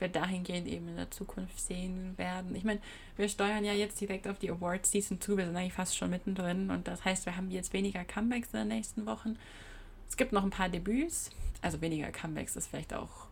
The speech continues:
weiß ich nicht, an den Haaren herbeigezogen. Ich hab das Gefühl, es sind trotzdem viele, aber im Dezember wird's ja auf dem, oder, ja, Dezember,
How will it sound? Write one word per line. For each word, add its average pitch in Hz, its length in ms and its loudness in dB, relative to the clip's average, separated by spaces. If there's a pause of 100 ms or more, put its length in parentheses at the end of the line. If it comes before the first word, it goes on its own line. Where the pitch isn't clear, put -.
(340)
weiß 160 160 0
ich 160 100 -6
nicht, - 260 -8 (100)
an 185 100 2
den 165 160 2
Haaren 160 140 2
herbeigezogen. - 640 -6
Ich - 120 -6
hab 170 100 -4
das - 120 2
Gefühl, 165 220 -6
es 160 80 -4
sind 165 100 -2
trotzdem - 320 -4
viele, 175 380 0
aber 160 200 0 (640)
im 185 100 0
Dezember 180 520 2
wird's 180 160 0
ja 180 80 -2
auf 175 100 -8 (100)
dem, 165 160 -2
oder, 156 160 0 (600)
ja, 180 280 -4 (640)
Dezember, 233 340 10